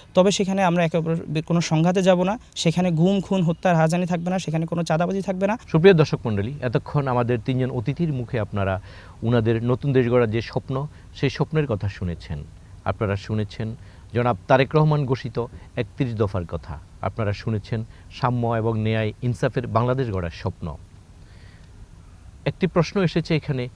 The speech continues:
Speaker 2: নতুন দেশ গড়ার কথা কেন বলা হচ্ছে? এই জাতি সাতচল্লিশে স্বাধীনতা অর্জন করেছিল। সেই সাতচল্লিশের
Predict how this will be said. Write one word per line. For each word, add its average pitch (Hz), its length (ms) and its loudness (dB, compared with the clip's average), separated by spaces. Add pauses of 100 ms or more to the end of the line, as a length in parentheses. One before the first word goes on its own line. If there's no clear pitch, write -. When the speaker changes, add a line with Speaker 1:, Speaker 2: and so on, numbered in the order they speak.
(160)
Speaker 2:
নতুন 151 300 6
দেশ 151 180 6
গড়ার 156 220 6
কথা 131 200 0
কেন 110 260 2
বলা 92 200 0
হচ্ছে? 85 380 -6 (1600)
এই 127 120 2
জাতি 117 480 2 (260)
সাতচল্লিশে 143 800 0 (340)
স্বাধীনতা 131 420 2
অর্জন 110 280 2
করেছিল। 90 500 -4 (500)
সেই 120 120 0
সাতচল্লিশের 117 680 -4